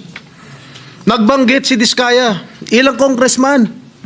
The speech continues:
ang involved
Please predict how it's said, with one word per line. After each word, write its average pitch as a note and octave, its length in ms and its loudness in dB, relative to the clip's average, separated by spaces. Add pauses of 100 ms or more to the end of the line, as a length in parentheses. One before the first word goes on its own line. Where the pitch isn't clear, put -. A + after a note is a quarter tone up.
(2500)
ang A#3 160 -4
involved A#3 560 2